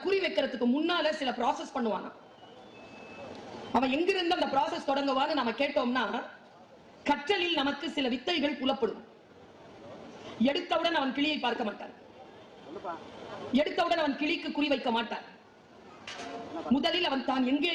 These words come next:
நின்றிருக்கிறோம் என்கின்ற நிலத்தை உறுதி செய்வான். காலை முதல்ல இறுக்கமா நிறுத்துவான், அப்புறமா சுற்றிலும் பார்ப்பான் என்னென்ன இருக்குன்னு, அப்புறமா அடிமரத்திலிருந்து அந்த மரத்தை முழுக்க நோக்குவான்.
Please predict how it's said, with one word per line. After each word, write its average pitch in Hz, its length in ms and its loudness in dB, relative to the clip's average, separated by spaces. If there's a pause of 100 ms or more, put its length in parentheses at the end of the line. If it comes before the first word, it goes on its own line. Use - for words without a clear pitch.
நின்றிருக்கிறோம் 294 720 2
என்கின்ற 254 300 0 (140)
நிலத்தை 311 460 2
உறுதி 277 260 2
செய்வான். - 300 -6 (1800)
காலை 330 360 2
முதல்ல 302 260 2 (140)
இறுக்கமா 294 340 2 (100)
நிறுத்துவான், 302 440 -2 (920)
அப்புறமா 302 260 2 (100)
சுற்றிலும் 339 500 0
பார்ப்பான் 254 380 0 (1160)
என்னென்ன 302 260 2 (120)
இருக்குன்னு, 285 420 0 (1300)
அப்புறமா 302 340 2 (240)
அடிமரத்திலிருந்து 302 760 0
அந்த 240 180 2
மரத்தை 285 360 2
முழுக்க 302 400 2
நோக்குவான். 220 420 0